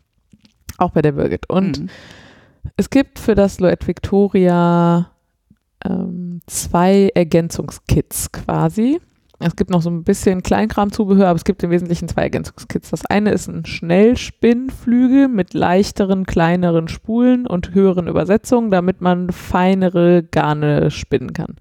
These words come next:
Speaker 2: Mhm.
Speaker 1: für die man tendenziell schnellere Übersetzungen haben möchte. Und bei schnelleren Übersetzungen will man tendenziell eher einen leichteren Flügel haben, weil das bewegt sich natürlich alles mehr und es ist mehr,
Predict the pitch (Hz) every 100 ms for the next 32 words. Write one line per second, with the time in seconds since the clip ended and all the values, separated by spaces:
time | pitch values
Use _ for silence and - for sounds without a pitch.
0 | _ 170 180 151 196 196 190 175 170 165
1 | - 151 156 - _ _ _ _ _ -
2 | - 160 160 156 139 139 151 - 139 143
3 | 151 143 185 - 254 247 - - - -
4 | - 175 170 - - 165 175 165 156 135
5 | 160 185 190 165 170 151 - 170 160 -
6 | - 208 220 208 156 156 165 - 151 151
7 | - 240 220 196 180 175 165 156 156 -
8 | - - 160 165 - 170 156 165 - 147
9 | 151 160 147 147 143 127 135 - 131 143
10 | 139